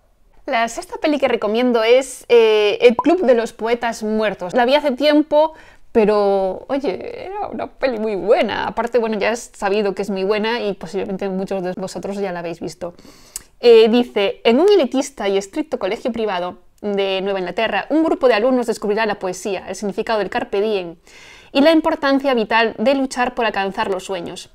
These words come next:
Gracias al señor Keating, un excéntrico profesor que despierta sus mentes por medio de métodos poco convencionales". Pues Keating es nuestro amigo Robin Williams, que, bueno, como sabemos que ya tampoco está entre nosotros. Ha hecho más de una peli pase.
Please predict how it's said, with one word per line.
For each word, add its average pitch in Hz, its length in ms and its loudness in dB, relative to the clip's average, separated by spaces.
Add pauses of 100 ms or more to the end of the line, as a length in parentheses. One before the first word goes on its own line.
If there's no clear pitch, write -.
(280)
Gracias 220 320 0
al 208 80 -2
señor 208 280 -4
Keating, 285 460 -2 (220)
un 240 160 0
excéntrico 214 560 0
profesor 202 520 -4
que 196 100 -4
despierta 202 400 -4
sus 240 140 -6
mentes 220 380 -2
por - 220 -10
medio 208 180 0
de 190 80 -4
métodos 254 360 0
poco 277 280 -6
convencionales". 233 880 -6 (220)
Pues 226 580 10
Keating 427 600 2 (160)
es 302 160 2
nuestro 311 260 2
amigo 269 580 6
Robin 240 420 2
Williams, 220 520 0
que, 233 640 4 (480)
bueno, 285 320 2 (180)
como 214 160 -10
sabemos 226 280 -6
que 220 80 -6
ya 208 80 -4
tampoco 202 280 -6
está 202 140 -6
entre 190 160 -6
nosotros. 277 480 -8 (100)
Ha 269 160 4
hecho 320 200 0
más 277 240 2
de 262 60 2
una 214 140 0
peli 196 200 -2
pase. 320 540 -2